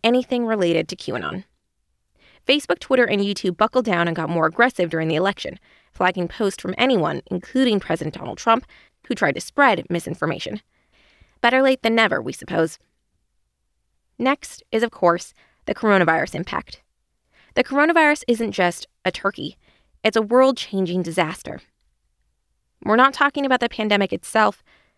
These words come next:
but more the weirdness that came out of it. Those five G coronavirus conspiracy theories that led to people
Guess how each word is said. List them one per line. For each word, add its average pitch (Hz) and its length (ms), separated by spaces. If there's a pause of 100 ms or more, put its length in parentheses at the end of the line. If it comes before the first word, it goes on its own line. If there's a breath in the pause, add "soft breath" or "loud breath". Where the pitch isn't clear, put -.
(120)
but 226 120
more 233 280
the 226 120
weirdness 226 460
that - 120
came 196 180
out 190 160
of - 60
it. - 140 (420)
Those 226 200
five 226 300
G 226 140
coronavirus 196 580
conspiracy 214 560
theories - 460 (200)
that 190 140
led 196 220
to - 60
people 196 280